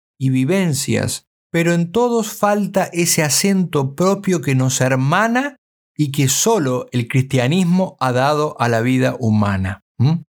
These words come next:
Fíjense qué, qué, qué claridad de pensamiento, ¿no? Y lo bueno es que lo dice alguien que, bueno, si lo dijera un sacerdote, si lo dijera el Papa, bueno, se esperaría esto,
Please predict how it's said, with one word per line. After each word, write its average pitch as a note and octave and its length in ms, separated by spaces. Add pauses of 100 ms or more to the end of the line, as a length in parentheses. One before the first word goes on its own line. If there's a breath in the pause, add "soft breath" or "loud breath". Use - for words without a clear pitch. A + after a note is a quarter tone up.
Fíjense A#2+ 420
qué, - 260 (100)
qué, E3 220
qué G3+ 240
claridad F3+ 480
de G#3 120
pensamiento, C3 800
¿no? D#3 220 (420)
Y C#3+ 60
lo D#3 100
bueno A3+ 180
es G#3+ 60
que F#3 60
lo D3+ 80
dice F#3 240
alguien G3 240
que, C3 280 (300)
bueno, C#3 220
si - 140
lo A#2+ 40
dijera C3+ 380
un C3 60
sacerdote, C3 580
si - 160
lo A#2 100
dijera B2+ 460 (300)
el A#2+ 200
Papa, C#3 360
bueno, A#2 360
se - 160
esperaría B2 400
esto, C3+ 400